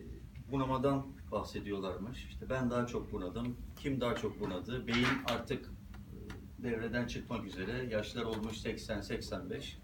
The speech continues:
Bir tanesi diyor ki, "Ben geçen gün kapının önünde çıktım. Anahtarla kapıyı tam kilitleyecektim.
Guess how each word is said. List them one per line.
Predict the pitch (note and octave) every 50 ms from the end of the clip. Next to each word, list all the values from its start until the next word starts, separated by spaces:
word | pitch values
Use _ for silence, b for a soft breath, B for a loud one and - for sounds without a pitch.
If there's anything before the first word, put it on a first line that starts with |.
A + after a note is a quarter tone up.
| - - - - B B B B B B B B B -
Bir | - - -
tanesi | E3 D3 C#3+ C3+ C3 - - B2+ -
diyor | D3+ D#3+ D#3+ C#3
ki, | - B2+ A#2 G#2 - - - - - - - - - - - B B B B B B B B B B - - - - - - - - - - -
"Ben | - - - - - - - - -
geçen | - G#3+ A3 - A#3 A#3+ A#3 B3+ B3 A#3+ A#3 -
gün | A#3 B3 A#3+ A#3 A3 - - -
kapının | - - A3+ A3+ A3+ - A#3+ A3 A3+ A3+ A3+ A3 G#3+ - -
önünde | - G#3+ A#3 A3+ A#3 A#3 A3 A3 G#3+ G#3 G3+
çıktım. | - - B3+ A#3+ - - - - A#3 A3+ A#3 A3+ A#3 - - - - - - - - - - - - - - -
Anahtarla | - G#3+ B3+ C4 B3+ B3 A3+ A3+ - - A#3+ A#3 A3 A3 G#3+ G#3 G3+ G3+ F#3 - -
kapıyı | - B3 A#3+ A#3+ A#3+ A#3 A3+ A3+ A3 G#3 G3+ G#3
tam | - C4 C#4 C#4 C4+ A#3+ -
kilitleyecektim. | - - - A#3 B3+ A#3+ - - A#3+ A#3 A3 G3+ G#3+ A3 G#3+ - - - A#3+ A#3+ C4 C4+